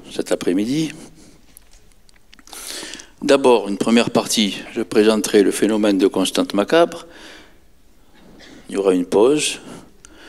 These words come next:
Et après la pause, je présenterai,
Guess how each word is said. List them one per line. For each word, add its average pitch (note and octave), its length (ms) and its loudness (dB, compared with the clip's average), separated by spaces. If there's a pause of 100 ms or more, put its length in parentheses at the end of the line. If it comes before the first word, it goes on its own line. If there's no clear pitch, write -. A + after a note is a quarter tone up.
(720)
Et - 100 -10
après A2+ 240 2
la G#2 100 2
pause, C#3+ 520 2 (640)
je G#2 140 -4
présenterai, A2 760 2